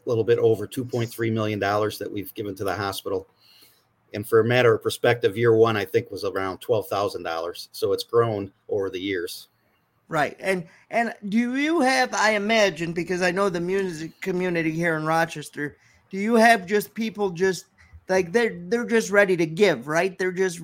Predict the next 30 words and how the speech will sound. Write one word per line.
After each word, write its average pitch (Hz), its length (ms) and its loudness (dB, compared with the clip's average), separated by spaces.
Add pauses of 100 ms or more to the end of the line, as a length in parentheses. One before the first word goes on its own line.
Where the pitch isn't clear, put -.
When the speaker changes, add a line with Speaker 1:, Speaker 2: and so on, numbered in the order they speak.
(140)
Speaker 2:
they 202 140 2
just 196 300 0
wanna 196 340 2
be 185 220 -4
part 170 340 0
of 120 140 -6
it. - 120 -14 (300)
Speaker 1:
Yeah, 95 160 0
the 95 100 -4
music 123 360 0
community 110 340 -4
here 110 180 -2
is 101 80 -2
unbelievable. 107 540 -2
And 98 80 -2
it's 113 300 -6 (320)
one 123 160 2
of 107 80 -4
the 101 100 -4
hardest 110 380 2
jobs 110 400 -2
that 107 160 -2
I 117 180 4
have 107 300 -2
is 101 260 -10 (220)
trying 117 240 0
to 110 60 -4
narrow 110 340 0
down 110 280 -2
the 104 240 -2